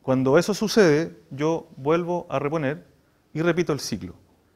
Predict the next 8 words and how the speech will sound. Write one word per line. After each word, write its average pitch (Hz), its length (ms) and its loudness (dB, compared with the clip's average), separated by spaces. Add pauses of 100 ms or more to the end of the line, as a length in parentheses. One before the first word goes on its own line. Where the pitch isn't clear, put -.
(540)
El 127 100 -4
desafío 165 380 0
está 175 460 0 (260)
en 131 160 -2
yo 160 80 -2
saber 160 260 2
ese 160 160 -4
momento. 139 480 -2